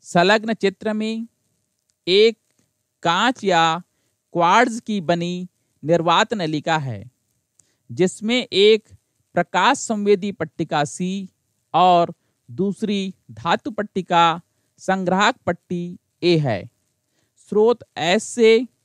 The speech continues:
प्रकाश खिड़की डब्ल्यू से पार होता है और प्रकाश संवेदी पट्टिका उत्सर्जक या कैथोड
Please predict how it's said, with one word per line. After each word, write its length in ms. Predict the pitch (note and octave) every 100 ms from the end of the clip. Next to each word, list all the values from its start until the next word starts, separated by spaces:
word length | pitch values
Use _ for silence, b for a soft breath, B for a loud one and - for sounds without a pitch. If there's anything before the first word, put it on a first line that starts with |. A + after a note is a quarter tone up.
| _ _ _ _
प्रकाश 600 | D#3+ - E3+ F#3 G#3 - - _ _ _
खिड़की 420 | - F#3 - G#3
डब्ल्यू 420 | E3+ D3+ D3+ G3 G#3+
से 360 | F#3+ E3 D#3+ - _ _ _ -
पार 240 | E3 A3+
होता 300 | G#3 - D#3
है 320 | C#3+ C3 C3 C#3+ _ _ _ _
और 220 | F3 A3 B3
प्रकाश 640 | - F3+ E3+ F3+ A3 - - _ _ _ _ _
संवेदी 540 | - F3+ F3+ G#3+ G3 C#4+
पट्टिका 720 | F#3 F3+ - E3 D#3+ D3 D#3 _ _ _ _
उत्सर्जक 680 | F#3 - G3 G3+ G3+ B3 -
या 160 | F#3+ F3+
कैथोड 580 | F#3 D#3+ - F3 F3